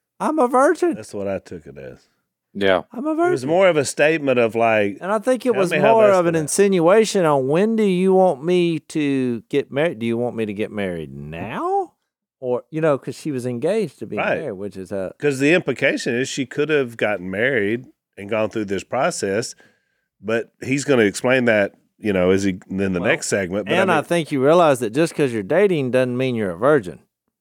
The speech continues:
Speaker 1: But she just said, "Hey, I'm a virgin."
Speaker 2: Just to let you, in case you didn't, in case the angel land didn't know.
Speaker 1: <laughs> I think that's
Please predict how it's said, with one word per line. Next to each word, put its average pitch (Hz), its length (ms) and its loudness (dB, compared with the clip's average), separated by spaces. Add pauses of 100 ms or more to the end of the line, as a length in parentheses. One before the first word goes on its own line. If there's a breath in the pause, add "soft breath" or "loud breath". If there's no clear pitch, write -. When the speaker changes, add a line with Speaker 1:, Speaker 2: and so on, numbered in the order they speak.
(1000)
Speaker 1:
But 110 180 -4
she 165 260 -2
just 139 300 -4
said, 120 460 4 (840)
"Hey, 117 220 -4
I'm 117 220 -2
a 101 100 0
virgin." 110 340 0
Speaker 2:
Just 139 160 -6
to 151 80 2
let 135 260 2
you, 113 140 -4
in 117 100 -4
case 170 280 0
you 160 60 0
didn't, 147 280 4
in 131 160 -2
case 175 240 2
the 143 180 2
angel 151 320 2
land 123 300 4
didn't 113 240 2
know. 110 460 4
Speaker 1:
<laughs> - 80 -8
I 208 160 6
think 269 260 2
that's 202 320 2